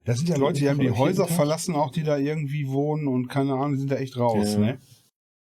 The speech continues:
Speaker 1: Soweit ich
Speaker 2: Ja,
Speaker 1: gehört
Speaker 2: gut,
Speaker 1: hab. Da
Speaker 2: wir
Speaker 1: war
Speaker 2: waren
Speaker 1: in den
Speaker 2: halt irgendwie
Speaker 1: Nachrichten.
Speaker 2: hundert, hundert Kilometer weit weg. Deswegen sind wir ja nicht, nicht geflüchtet.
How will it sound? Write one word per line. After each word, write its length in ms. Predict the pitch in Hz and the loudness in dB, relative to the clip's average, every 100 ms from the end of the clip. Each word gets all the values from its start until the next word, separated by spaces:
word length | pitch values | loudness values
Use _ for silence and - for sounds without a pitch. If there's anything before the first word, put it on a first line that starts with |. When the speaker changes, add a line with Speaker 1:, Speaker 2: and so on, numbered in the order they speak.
| _ - | _ -10
Speaker 1:
Soweit 180 | 107 117 | -4 -2
ich 60 | 110 | -2
Speaker 2:
Ja, 120 | 120 | -2
Speaker 1:
gehört 140 | 110 | -2
Speaker 2:
gut, 80 | 110 | -2
Speaker 1:
hab. 100 | 104 | 0
Da 80 | 131 | 2
Speaker 2:
wir 80 | 135 | 4
Speaker 1:
war 60 | - | 4
Speaker 2:
waren 140 | - | 4
Speaker 1:
in 40 | 139 | 2
den 80 | 143 | 2
Speaker 2:
halt 160 | - | 2
irgendwie 220 | 113 113 | 2 0
Speaker 1:
Nachrichten. 260 | 123 107 - _ _ - | 0 -2 -4 _ _ -8
Speaker 2:
hundert, 0 | |
hundert 260 | 117 120 117 | -4 -4 0
Kilometer 340 | 120 131 113 | 0 0 -2
weit 140 | 104 98 | 0 -2
weg. 260 | 120 - - - - - | -4 -8 -18 -20 -20 -12
Deswegen 320 | 104 - 110 101 | -10 -2 -2 0
sind 160 | 98 | -2
wir 80 | 107 95 | -2 0
ja 80 | 95 | -2
nicht, 360 | 95 - - | -6 -10 -14
nicht 180 | 104 - | -14 -14
geflüchtet. 600 | - - 131 98 110 - | -10 -6 -4 -4 -8 -10